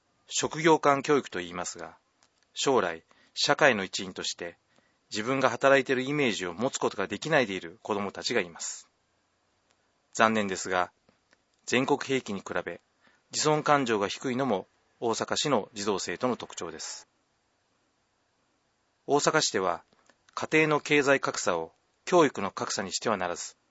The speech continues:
困難を乗り越え、自らの力で未来を切り開くことのできるよう、子どもたちやご家庭を支援する施策を展開しています。未来の社会のため、子どもの夢を大事にして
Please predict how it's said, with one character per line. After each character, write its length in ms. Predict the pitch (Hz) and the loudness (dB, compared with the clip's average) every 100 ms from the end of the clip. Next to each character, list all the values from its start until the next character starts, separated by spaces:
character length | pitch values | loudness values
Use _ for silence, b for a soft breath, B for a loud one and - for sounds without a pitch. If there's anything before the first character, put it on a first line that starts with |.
| _ _ _ _ _ | _ _ _ _ _
困 240 | 160 156 | 0 4
難 160 | 120 92 | 2 2
を 40 | |
乗 140 | 85 90 | -4 -6
り 60 | - | -4
越 120 | 87 | -4
え、 120 | 87 b b b b - | -6 b b b b -8
自 220 | 143 165 | -4 4
ら 200 | 143 107 | 6 6
の 100 | 92 | 0
力 320 | - 101 95 | -2 0 0
で 180 | 82 - _ | -2 -12 _
未 140 | 131 127 | 0 6
来 140 | 117 | 6
を 100 | 95 | 4
切 180 | - 120 | -4 -6
り 80 | 113 | -6
開 200 | - 107 | -2 -4
く 40 | - | -2
こ 120 | 107 | -6
と 100 | 117 | -4
の 80 | 101 | -6
で 120 | 95 | -6
き 100 | 95 | -8
る 100 | 92 | -4
よ 220 | 98 87 | -4 -4
う、 60 | _ _ _ _ b b b b _ | _ _ _ _ b b b b _
子 120 | - | -4
ど 60 | 104 | -2
も 100 | 98 | -2
た 120 | 92 | -6
ち 140 | - | -4
や 180 | 90 90 - | -4 -4 -8
ご 100 | - | -2
家 140 | 110 127 | 4 4
庭 200 | 127 123 | 4 2
を 40 | 113 | 2
支 200 | - 160 | 2 0
援 100 | 120 | -2
す 120 | 101 | -6
る 100 | 95 | -8
施 100 | - | -6
策 240 | 101 - | -6 -2
を 180 | 117 117 - - | 0 0 -6 -12
展 180 | 101 90 | -10 -6
開 180 | 87 | -6
し 80 | - | -6
て 80 | 92 | -8
い 60 | 82 | -12
ま 80 | |
す。 280 | 80 - - _ _ _ _ _ _ _ _ _ _ _ _ _ _ _ _ | -14 -16 -18 _ _ _ _ _ _ _ _ _ _ _ _ _ _ _ _
未 140 | 131 | 6
来 160 | 127 104 | 8 6
の 80 | 95 | 2
社 140 | 123 | 0
会 180 | 113 101 | 2 2
の 100 | 90 | -2
た 100 | 95 | -2
め、 200 | 101 - _ _ _ _ _ _ _ | -2 -4 _ _ _ _ _ _ _
子 140 | 127 | 0
ど 100 | 139 | 2
も 120 | 143 | 4
の 100 | 143 | 4
夢 160 | 143 160 | 4 4
を 120 | 127 | 4
大 200 | 110 123 | 6 6
事 80 | 127 | 4
に 100 | 117 | -2
し 120 | - | -2
て 200 | 95 95 | -4 -6